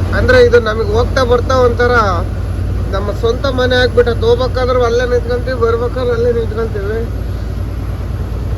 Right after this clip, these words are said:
ನಮಗೆ ಜಾಗ ಎಲ್ಲಿ ಇಷ್ಟ ಆಗ್ತಾವ ಅಲ್ಲಿ, ಅಲ್ಲಿಗೆ ಬಂದು ನಿಂತ್ಕೊಂಡು ಹೋಗೋದವರೆಗೂ ನಮಗೆ ಸಮಾಧಾನ ಆಗಲ್ಲ. ಇಲ್ಲೊಂದೇ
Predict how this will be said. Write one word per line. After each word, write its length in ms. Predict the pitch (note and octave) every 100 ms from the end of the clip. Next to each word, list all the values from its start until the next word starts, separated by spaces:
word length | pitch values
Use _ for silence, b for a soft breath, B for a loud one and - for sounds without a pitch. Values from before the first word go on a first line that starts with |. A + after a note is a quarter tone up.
| - E3+
ನಮಗೆ 300 | F#3+ G3 G3 F#3+ - F3+
ಜಾಗ 200 | F#3+ B3 A#3+
ಎಲ್ಲಿ 200 | G#3+ B3 A#3+
ಇಷ್ಟ 140 | A3+ B3+
ಆಗ್ತಾವ 300 | B3 - B3+ A#3+
ಅಲ್ಲಿ, 220 | A3+ A#3 C#4+ - - - - - - - - - - - F#3
ಅಲ್ಲಿಗೆ 260 | A3 A#3 A3+
ಬಂದು 200 | A#3+ B3+ A#3
ನಿಂತ್ಕೊಂಡು 380 | A3 A#3+ A#3+ A3+
ಹೋಗೋದವರೆಗೂ 520 | A3 A#3 A3+ G#3+ A3+ G#3+
ನಮಗೆ 200 | F#3+ - G3
ಸಮಾಧಾನ 360 | F3+ G#3 G3+ F3+
ಆಗಲ್ಲ. 240 | F3+ F3+ F3 E3+
ಇಲ್ಲೊಂದೇ 360 | F3+ F3+ G3+